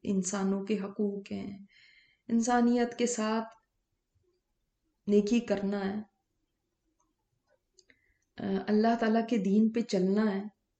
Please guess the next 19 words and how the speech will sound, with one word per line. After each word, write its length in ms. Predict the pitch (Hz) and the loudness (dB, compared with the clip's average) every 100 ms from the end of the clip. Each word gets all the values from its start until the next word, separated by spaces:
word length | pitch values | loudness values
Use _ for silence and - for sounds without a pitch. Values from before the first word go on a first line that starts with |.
| _ _ _ _ _ _ - | _ _ _ _ _ _ -16
ये 60 | 320 | -12
सारे 680 | - 349 359 349 339 349 - _ - | -6 -2 -2 -2 -4 -8 -14 _ -8
साले 440 | - 240 220 240 | -6 0 0 0
अमल 420 | 240 214 180 175 | 0 -4 -4 -4
हैं। 200 | 196 208 - _ _ _ _ _ _ _ _ _ _ _ - | -8 -10 -18 _ _ _ _ _ _ _ _ _ _ _ -8
तो 60 | 196 | -4
बहुत 380 | 190 214 247 247 | -2 0 0 0
सारे 280 | 220 226 | 0 2
इसके 340 | 247 226 - 254 | 2 0 0 -2
शेड्स 520 | - 214 208 208 - | 2 6 6 6 0
हैं, 200 | 202 - _ _ _ _ _ _ _ _ _ _ _ - | -10 -12 _ _ _ _ _ _ _ _ _ _ _ -20
ठीक 200 | - 277 | -10 -4
है। 160 | 262 | 0
गुनाहों 440 | 214 202 202 214 233 | 2 2 4 4 4
से 160 | 262 | 2
बचना 440 | 208 208 - 254 269 | 0 0 0 0 2
भी 140 | 254 | 2
नेकी 520 | 214 180 180 - 226 | 2 0 -4 -8 -8
है। 80 | 226 | -8